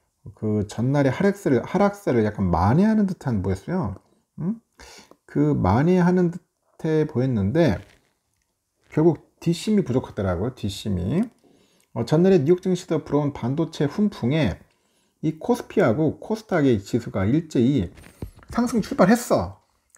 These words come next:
출발했는데 여기서 이 차 전지 종목들 또 부진한 실적 발표로, 어, 장중에 대규모 매도세가 또 이어지더라고요.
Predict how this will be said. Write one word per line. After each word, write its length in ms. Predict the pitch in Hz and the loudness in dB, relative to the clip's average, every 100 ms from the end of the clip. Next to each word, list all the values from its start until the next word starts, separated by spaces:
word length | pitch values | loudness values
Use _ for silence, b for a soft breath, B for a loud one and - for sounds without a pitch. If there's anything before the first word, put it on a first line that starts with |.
| - | -10
출발했는데 1300 | - 220 208 175 247 262 202 135 110 160 254 339 - _ _ _ _ _ - | 0 4 4 4 4 6 6 6 6 6 6 0 -10 _ _ _ _ _ -6
여기서 220 | 127 135 | -2 0
이 120 | 143 | 0
차 120 | 151 | 0
전지 260 | 175 160 143 | 2 2 0
종목들 920 | 123 127 117 - - 110 123 202 190 | 0 2 0 -2 -2 2 2 0 -4
또 280 | - 98 95 | -4 -4 -4
부진한 420 | - 135 147 135 | -4 -4 0 0
실적 360 | 127 180 - - | 0 -2 -2 -2
발표로, 600 | 104 - - 170 120 - _ _ _ _ _ _ _ _ _ _ _ _ B B B - | -2 -4 0 2 2 -2 _ _ _ _ _ _ _ _ _ _ _ _ B B B -4
어, 220 | 101 101 | 0 0
장중에 480 | 127 151 160 151 135 | 0 0 2 0 2
대규모 520 | 123 147 196 151 123 | 4 4 6 4 4
매도세가 440 | 110 117 151 123 | 4 2 -2 -6
또 120 | 107 95 | -2 -2
이어지더라고요. 1040 | 107 101 135 156 143 90 82 113 214 | -2 -4 -4 -2 -2 -2 -4 -2 -4